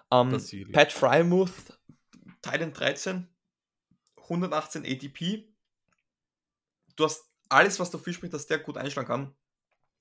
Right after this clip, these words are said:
Speaker 1: Beginnend mit Rookie Quarterback. Und wir wissen, Rookie, und ich sehe auch, ähm, Dings, äh, Mitch Trubisky dann noch als Rookie Quarterback. Ähm, ist da halt der beste Freund und er hat, er war in der Offense produktiv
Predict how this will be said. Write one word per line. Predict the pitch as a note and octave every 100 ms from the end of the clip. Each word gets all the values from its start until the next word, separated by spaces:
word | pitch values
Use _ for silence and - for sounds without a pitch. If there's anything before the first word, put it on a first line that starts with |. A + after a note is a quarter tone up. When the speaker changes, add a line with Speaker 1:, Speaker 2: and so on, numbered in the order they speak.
| - _ - -
Speaker 1:
Beginnend | A#2+ D#3 F3+ F3+
mit | D3 F3 C#4 - - - -
Rookie | C#3 C#3+ F3 -
Quarterback. | - - D#3 E3 B2 A#2+ - _ _
Und | B2+ B2+
wir | C3
wissen, | C#3 F3 - E2+
Rookie, | A#2+ C3+ - -
und | C#3
ich | B2+
sehe | - C#3
auch, | G#2 B2+ - - - - - _ -
ähm, | A#2 A2+ A#2 A2+ A2 _ _ _ _ - - _ _ _
Dings, | C#3+ C3+ - -
äh, | A#2 A2 A2 A2
Mitch | B2 C3
Trubisky | - B2 D#3 -
dann | A2+ A2+
noch | G#2+
als | A#2 -
Rookie | A#2 A#2
Quarterback. | A#2 - A2+ C#3 E3 - - - _ -
Ähm, | A#2 A#2 B2 B2 - _ _ _ _ _ _ _ _ _ _ _ _ _ _ _ _ _
ist | - C#3
da | E3+ C#3
halt | C#3+
der | C#3+
beste | C#3 C#3+
Freund | - C#3 F3 -
und | C3+
er | B2+ -
hat, | C#3 -
er | A#2
war | A#2+
in | E3
der | D#3+ -
Offense | C3+ D#3 C#3
produktiv | - C3 A#2+ - C#3 G#3